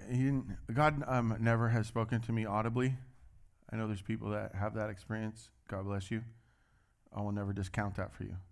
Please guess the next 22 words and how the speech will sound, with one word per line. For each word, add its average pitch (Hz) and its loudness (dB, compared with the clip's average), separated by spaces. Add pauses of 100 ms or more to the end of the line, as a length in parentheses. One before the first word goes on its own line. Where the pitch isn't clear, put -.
(1300)
But 117 4
I 127 6
had 120 6
a 104 0
thought 101 6
that 101 2
I 95 2
think 98 0
was 92 0
from 90 0
him. 90 2
That's 95 0
how - -4
he 92 -2
speaks 92 -4
to 101 -4
me. 98 -2
And 95 0
he, 95 4 (640)
he 117 -2
said, 113 -2
"What, 117 -6